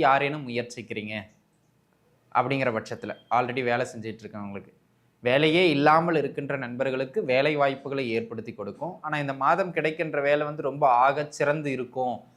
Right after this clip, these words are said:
ரொம்ப சிறப்பான வேலையா இருக்கும் அப்படின்லாம் சொல்ல முடியாது. கொஞ்சம் சாட்டிஸ்ஃபேக்ஷன் அதுல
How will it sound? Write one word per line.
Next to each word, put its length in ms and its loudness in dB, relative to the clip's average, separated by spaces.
ரொம்ப 220 2
சிறப்பான 600 2
வேலையா 420 2
இருக்கும் 380 -4
அப்படின்லாம் 360 -6
சொல்ல 120 -10
முடியாது. 300 -10
கொஞ்சம் 240 -4
சாட்டிஸ்ஃபேக்ஷன் 640 0
அதுல 160 2